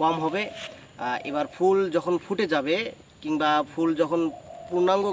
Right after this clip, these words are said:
গাছে চলে আসবে, তারপরে আমরা সিনজেন্টা কমান-, কোম্পানির, আহ, এমিস্টার টপ মারবো, আহ, যেটা ফাঙ্গিসাইড, যেন ফুলটা ঝরে না যায়। তো সম্পূর্ণ ভিডিওটা আপনারা দেখবেন এবং যারা এই, আহ, আমার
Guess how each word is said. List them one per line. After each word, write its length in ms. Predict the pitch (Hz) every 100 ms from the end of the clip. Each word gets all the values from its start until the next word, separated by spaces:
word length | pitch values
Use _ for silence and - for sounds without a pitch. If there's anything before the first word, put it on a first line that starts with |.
| 175
গাছে 180 | - 165
চলে 140 | 170 160
আসবে, 140 | 151 165 -
তারপরে 260 | 156 160 165
আমরা 160 | 160 156 143
সিনজেন্টা 400 | 151 151 156 156 151
কমান-, 360 | 151 147 156 -
কোম্পানির, 440 | 143 139 143 131 151
আহ, 840 | - - - - - - - 139 139 147
এমিস্টার 280 | 156 - 165
টপ 140 | 160 143 151
মারবো, 220 | 147 170
আহ, 1040 | 202 - - - - - - - - - 254
যেটা 160 | 262 139 -
ফাঙ্গিসাইড, 500 | 151 151 151 165 185 - -
যেন 120 | 127 139
ফুলটা 240 | - 147 156 127
ঝরে 180 | 139 139
না 60 | 127 110
যায়। 160 | 90 - - - -
তো 40 | -
সম্পূর্ণ 280 | 139 147 175 156
ভিডিওটা 300 | 151 165 165 160
আপনারা 200 | 170 165 165
দেখবেন 260 | 160 220 214 156
এবং 140 | 151 156 135
যারা 160 | 139 151 151
এই, 100 | 156 151
আহ, 460 | 120 113 123 120
আমার 180 | 127 139